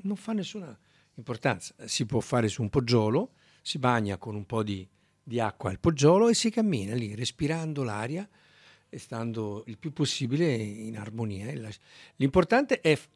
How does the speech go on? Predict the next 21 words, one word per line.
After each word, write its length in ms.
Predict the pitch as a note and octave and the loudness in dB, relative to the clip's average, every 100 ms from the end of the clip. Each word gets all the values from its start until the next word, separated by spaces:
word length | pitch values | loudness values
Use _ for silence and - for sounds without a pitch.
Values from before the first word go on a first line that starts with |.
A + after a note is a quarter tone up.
| - | 2
toccare 680 | G3+ - - C#3+ G2 F#2+ G2+ | 2 2 8 8 8 2 4
con 160 | C#3 | 4
i 80 | E3 | 4
piedi 680 | F3 G3+ A3 G#3 A#3+ C4+ _ _ _ | 2 2 2 2 -2 -2 _ _ _
il 180 | - C3 | -12 -10
pianeta 460 | - C#3 A#2 G2 G#2+ | -2 0 0 -2 -6
Terra, 420 | - F2 - F2+ _ _ _ _ _ _ _ _ _ _ _ _ _ _ _ - | -8 -14 -16 -20 _ _ _ _ _ _ _ _ _ _ _ _ _ _ _ -6
in 160 | C3 C#3+ | 4 8
un 140 | C3+ | 10
modo 560 | C3 B2+ B2+ C#3+ D#3 _ | 12 12 10 8 6 _
chiaramente 520 | - B2+ C3+ A#2 A2+ | 2 4 6 4 2
che 120 | A#2+ A2+ | -2 -2
ci 140 | A#2+ | -2
sia 180 | C3+ D3+ | 2 2
un 80 | C3+ | 2
contatto 520 | A#2+ A#2 D#3 D#3+ C#3 | -2 -2 -2 0 -2
che 140 | A#2 | -2
permette 500 | - C3 D3 E3+ - | -2 -2 0 -2 0
all'energia 460 | A2 B2+ C#3+ A#2+ E3 | 2 4 4 4 4
di 140 | A#2 | 4
passare. 720 | G2+ F#2+ - A2 F#2 F2+ E2+ | -2 -2 2 2 2 -8 -12